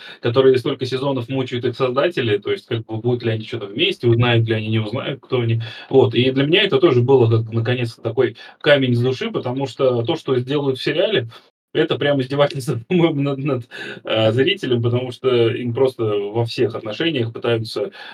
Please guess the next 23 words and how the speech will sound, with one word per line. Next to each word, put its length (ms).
э, 420
не 160
дать 220
быть 180
вместе 360
любыми 340
путями, 420
э, 320
плюс 220
придумывают 600
всё 160
больше 340
и 40
больше 500
ситуаций, 520
в 40
которых, 560
э, 260
э, 540
как 140
говорится, 400
личное 380
счастье 680